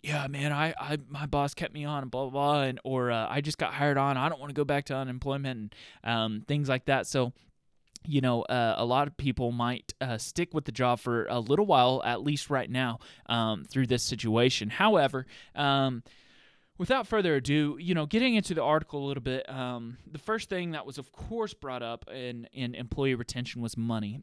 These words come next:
And that is something that I think is one of the, I don't wanna say the least,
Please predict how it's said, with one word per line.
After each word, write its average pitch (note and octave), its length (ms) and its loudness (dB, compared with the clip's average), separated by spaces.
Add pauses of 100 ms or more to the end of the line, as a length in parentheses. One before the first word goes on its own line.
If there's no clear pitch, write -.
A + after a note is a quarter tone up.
And D3 560 2
that F#3 520 0
is E3 180 2
something E3 400 0
that C3 400 0
I D#3 220 2
think C3 340 -4
is B2 240 -2
one C3+ 220 -4
of C3 140 -10
the, A2+ 280 -2 (1200)
I G3 80 4
don't C4+ 100 4
wanna B3+ 140 2
say F#3 160 2
the C#3 140 0
least, C3+ 420 2